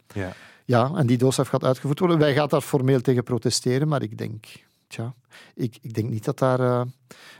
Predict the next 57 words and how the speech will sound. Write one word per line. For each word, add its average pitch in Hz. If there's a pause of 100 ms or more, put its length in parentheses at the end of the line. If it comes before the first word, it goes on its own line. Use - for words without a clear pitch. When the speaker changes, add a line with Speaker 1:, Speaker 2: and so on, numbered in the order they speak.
Speaker 2:
dat -
dat 120
met 110
veel 123
animo 139
zal 147
gebeuren 143
dan. 131 (240)
Speaker 1:
Nee, 110
ik 180
heb 147
ook 160
niet 156
het 139
gevoel 120
alsof 127
onze 117
politici 123
daarvan 101
wakker 98
liggen. 90
Als 95
ze 104
dan 90
daar 98
de 98
doodstraf 113
krijgen, 117 (460)
niet 107
ons 123
probleem, 101
maar 101
dan 98
Speaker 2:
Nu, 143
ik, 156
Speaker 1:
stel -
Speaker 2:
ik -
Speaker 1:
ik 143
mij 147
Speaker 2:
nodig, 143
ja, -
Speaker 1:
ja, 139
Speaker 2:
ik 151
Speaker 1:
ik 151
Speaker 2:
nodig 131
u 131
uit 175
om 160
dat 139
we 123
samen 135
op 120
straat 143
gaan 190
en 160
dan 139
willekeurig 139